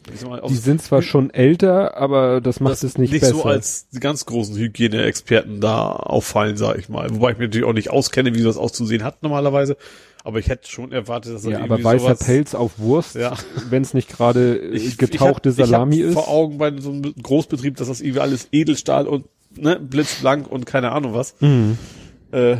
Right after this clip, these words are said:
Speaker 1: ja.
Speaker 2: Ja, und heute ist, äh, nämlich noch rumgegangen, dass es auch bei ikea
Speaker 1: Aha.
Speaker 2: von dem Hersteller Aufschnitt am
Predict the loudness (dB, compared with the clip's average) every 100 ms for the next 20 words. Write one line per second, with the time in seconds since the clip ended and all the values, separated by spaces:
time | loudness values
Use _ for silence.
0 | -4 -6 -4 -4 -10 -20 _ _ -20 -20
1 | -20 -12 2 2 2 0 2 2 4 2
2 | 2 0 -4 -14 -12 -4 -2 0 0 0
3 | 0 -2 0 0 0 2 0 0 0 0
4 | -2 -14 -10 -6 -6 -6 0 0 0 2
5 | 4 4 2 -4 _ _ _ _ -8 -4
6 | -4 -2 -2 2 2 2 0 0 2 2
7 | 2 -2 -2 -2 -2 -4 -18 -16 -2 0
8 | 0 -4